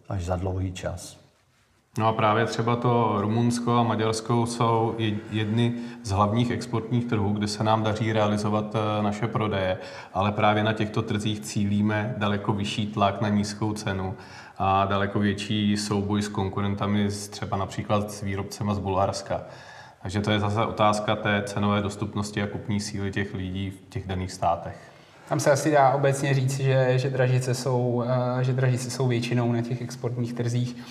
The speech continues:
Speaker 3: někde v té horní polovině toho, toho portfolia, co ten trh nabízí, i co se týká ceny. Takže
Speaker 1: Jasně, myslíme cenově.
Speaker 3: Myslíme cenově.
Speaker 1: Cenová úroveň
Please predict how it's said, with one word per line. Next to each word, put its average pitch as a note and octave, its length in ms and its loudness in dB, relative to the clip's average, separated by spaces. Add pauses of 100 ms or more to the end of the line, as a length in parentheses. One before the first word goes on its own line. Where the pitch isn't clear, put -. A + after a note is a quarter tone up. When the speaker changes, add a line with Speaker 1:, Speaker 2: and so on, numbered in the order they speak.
(180)
Speaker 3:
někde A#2+ 200 2
v A#2+ 60 -2
té B2 160 4
horní B2 280 4
polovině A#2+ 580 2 (260)
toho, B2 480 0 (140)
toho A#2+ 420 0
portfolia, A2+ 500 -2
co - 120 -12
ten A#2 160 -4
trh A#2+ 160 -2
nabízí, A2 540 -2 (340)
i B2+ 80 2
co C3 120 2
se B2+ 120 2
týká A#2+ 360 2
ceny. G#2 320 -2
Takže B2 300 0
Speaker 1:
Jasně, B2 340 4
myslíme C#3+ 400 4
cenově. C3+ 520 6
Speaker 3:
Myslíme C#3 280 4
cenově. C3 420 6
Speaker 1:
Cenová D#3+ 480 8
úroveň C#3 720 8